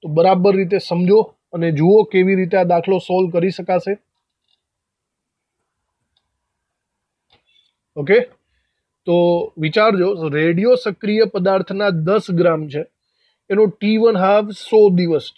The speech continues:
છે. આથી તેના વીસ ગ્રામનો ટી વન હાફ કેટલો? વિચારો.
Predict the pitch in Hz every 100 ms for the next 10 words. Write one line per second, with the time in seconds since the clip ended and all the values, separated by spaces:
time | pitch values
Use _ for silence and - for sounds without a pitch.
0 | - - _ _ _ _ _ _ _ _
1 | _ _ _ 180 202 208 170 151 - -
2 | 196 202 175 147 151 208 277 - 196 202
3 | 208 214 220 220 196 208 214 185 196 175
4 | - 165 123 - _ _ - _ _ _
5 | _ _ 151 170 127 90